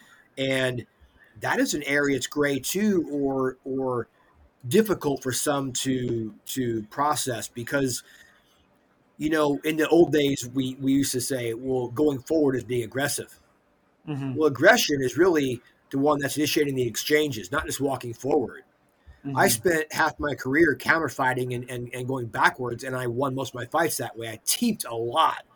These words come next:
Speaker 2: Mm-hmm.
Speaker 1: and but I teeped effectively, not just throwing it, still going backwards. I stopped, planted, teeped, went back.
Speaker 2: Mm-hmm.
Speaker 1: And so, you know, judges have to be able to, to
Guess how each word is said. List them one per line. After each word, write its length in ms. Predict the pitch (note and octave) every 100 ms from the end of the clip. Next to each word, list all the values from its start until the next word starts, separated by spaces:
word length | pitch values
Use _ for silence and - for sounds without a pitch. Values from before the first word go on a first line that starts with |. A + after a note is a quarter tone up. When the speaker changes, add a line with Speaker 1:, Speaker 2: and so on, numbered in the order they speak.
| E3+
Speaker 2:
Mm-hmm. 340 | D3 C#3 C3 B2
Speaker 1:
and 380 | D3 D3 C3+ C3 B2
but 100 | E3+
I 100 | D3+
teeped 320 | - F#3 F3+
effectively, 640 | C3+ - A#3 - B2+ C3
not 280 | C3 D3+ D3
just 300 | A#2+ C#3+ -
throwing 260 | - C#3+ C#3
it, 80 | C3+
still 160 | - C#3+
going 200 | C3 A#2+
backwards. 380 | D3+ D#3+ B2 B2
I 100 | A#2
stopped, 360 | - D#3 D3+
planted, 380 | - C#3 C3 A#2+
teeped, 380 | - E3+ A#2+ - - _ _ _ _
went 140 | A#2
back. 260 | E3+ - - - - -
Speaker 2:
Mm-hmm. 240 | C3+ B2+ C#3+
Speaker 1:
And 260 | D#3 D3
so, 580 | - E3+ D3+ C#3+ C#3 B2+ - _ _ _ _ _
you 80 | D3+
know, 380 | D3+ C#3+ C3 B2+ - _ _ _ C3+
judges 380 | A#2 E3 F#3+ F#3
have 100 | E3+
to 40 |
be 100 | C#3+
able 180 | D#3 D3+
to, 320 | - C#3+ B2+
to 480 | B2+ C#3+ B2+ A#2 G#2+